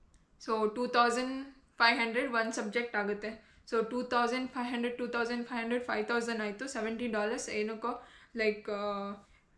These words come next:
ಟೆಕ್ನಾಲಜಿ ಫೀಸಾ ಏನೋ ಅಂತ ಹಾಕಿದ್ದಾರೆ ಅನ್ಸುತ್ತೆ. ಇಲ್ಲಾಂದ್ರೆ ಟ್ವೆಂಟಿ ಡಾಲರ್ಸ್ ಏನೋ ಜಾಸ್ತಿ ಮಾಡಿಬಿಟ್ಟಿದ್ದಾರೆ.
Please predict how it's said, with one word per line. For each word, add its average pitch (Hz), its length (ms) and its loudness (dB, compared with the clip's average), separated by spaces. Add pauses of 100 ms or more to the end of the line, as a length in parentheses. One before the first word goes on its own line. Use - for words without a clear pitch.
ಟೆಕ್ನಾಲಜಿ 220 560 0
ಫೀಸಾ 220 360 -2
ಏನೋ 208 200 0
ಅಂತ 208 200 -4
ಹಾಕಿದ್ದಾರೆ 220 540 -2
ಅನ್ಸುತ್ತೆ. 208 640 -8 (800)
ಇಲ್ಲಾಂದ್ರೆ 220 380 0 (1400)
ಟ್ವೆಂಟಿ 262 260 4
ಡಾಲರ್ಸ್ 247 480 6
ಏನೋ 240 220 2
ಜಾಸ್ತಿ 226 340 0
ಮಾಡಿಬಿಟ್ಟಿದ್ದಾರೆ. 214 800 -2